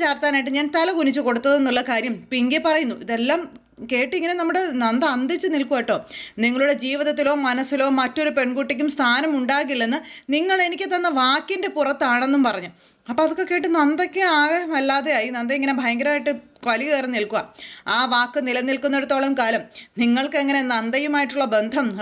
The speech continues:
റിയലാക്കാൻ കഴിയും?" എന്നും പിങ്കി ചോദിക്കുന്നു. "ആ വാക്കിനേക്കാളും വലുതാണ് ജീവിതമെന്ന്" നമ്മുടെ ഗൗതം അന്നേരം പറഞ്ഞു. "ജീവിതം വെറുതെ ഡീലോ അല്ലെങ്കിൽ കെട്ടുകാഴ്ചയോ ആക്കാനായിട്ട് പറ്റില്ല പിങ്കി.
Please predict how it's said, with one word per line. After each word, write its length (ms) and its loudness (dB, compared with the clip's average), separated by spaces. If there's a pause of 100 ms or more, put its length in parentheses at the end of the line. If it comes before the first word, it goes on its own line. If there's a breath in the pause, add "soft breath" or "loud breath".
റിയലാക്കാൻ 480 0 (100)
കഴിയും?" 340 0 (140)
എന്നും 200 4 (100)
പിങ്കി 320 2
ചോദിക്കുന്നു. 400 -6 (1160 loud breath)
"ആ 20 2 (160)
വാക്കിനേക്കാളും 840 0
വലുതാണ് 420 0 (100)
ജീവിതമെന്ന്" 640 -2
നമ്മുടെ 220 -2 (400)
ഗൗതം 260 2
അന്നേരം 280 -2
പറഞ്ഞു. 220 -6 (520 loud breath)
"ജീവിതം 420 2
വെറുതെ 260 0 (120)
ഡീലോ 320 0 (100)
അല്ലെങ്കിൽ 320 -4
കെട്ടുകാഴ്ചയോ 720 -2
ആക്കാനായിട്ട് 400 0 (120)
പറ്റില്ല 380 0 (100)
പിങ്കി. 240 -6